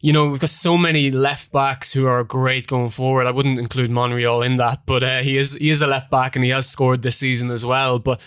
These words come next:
there's definitely a trend, um, I think, which is really interesting. The likes of, of Mendy, Alonso, Robertson, you know, even, even Monreal, who do,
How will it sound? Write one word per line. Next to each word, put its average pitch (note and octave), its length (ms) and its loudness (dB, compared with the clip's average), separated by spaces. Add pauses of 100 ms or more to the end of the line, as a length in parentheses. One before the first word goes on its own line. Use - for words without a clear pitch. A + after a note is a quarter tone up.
(280)
there's D3 160 0
definitely E3 300 2
a D3 40 0
trend, C3+ 680 0
um, B2+ 280 -2
I A#2+ 60 -4
think, A#2+ 180 -8
which A#2+ 140 -8
is A#2 140 -4
really A#2+ 220 -4
interesting. A#2+ 480 -4
The A#2 100 -4
likes A#2+ 300 -2
of, A2+ 340 -4
of A2+ 140 -6
Mendy, A#2 640 -4 (100)
Alonso, A2+ 600 -2
Robertson, A2+ 680 -4 (420)
you C#3 80 0
know, C3 140 2
even, C#3 180 0
even C3+ 260 -2
Monreal, A#2+ 480 0
who A#2 80 -8
do, A#2+ 160 -6